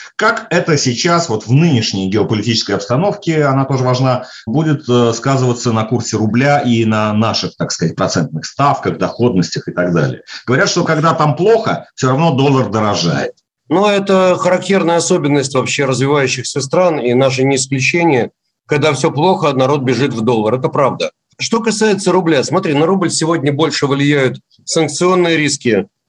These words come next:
Speaker 2: на рубль больше влияет, э, наша инфляция. Но опять же, ну как, ну смотри, рубль в какой момент, э, немножко просел, потому что начались продажи керри-трейдеров, потому что начали расти доходности по нашим облигациям,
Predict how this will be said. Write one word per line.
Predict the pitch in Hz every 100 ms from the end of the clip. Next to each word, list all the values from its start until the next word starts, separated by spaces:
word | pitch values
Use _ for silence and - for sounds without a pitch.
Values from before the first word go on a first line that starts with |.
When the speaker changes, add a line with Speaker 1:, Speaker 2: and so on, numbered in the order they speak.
| -
Speaker 2:
на | 139
рубль | 170 170 147
больше | 151 147 147
влияет, | 127 139 139 147 143 135 131
э, | 131 123 120 127
наша | 147 151 143
инфляция. | 131 131 127 123 - 143
Но | 151
опять | 196 208 202
же, | 117 104 _ _
ну | 147 185
как, | 127 -
ну | 214
смотри, | 220 165 160 110 - _ _ _
рубль | 147 208 196
в | -
какой | 175 202
момент, | 190 180 180 170 -
э, | 160 156
немножко | 165 165 139 160
просел, | 170 170 220 220 -
потому | 135 139 139
что | 143
начались | 139 139 175 156
продажи | 147 151 156 131
керри-трейдеров, | 131 139 143 143 180 185 160 143 -
потому | 135 151 151
что | - 151
начали | 156 165 160 143
расти | 143 143 -
доходности | 139 135 156 131 131 -
по | -
нашим | 131 123 123
облигациям, | 123 240 147 196 196 147 120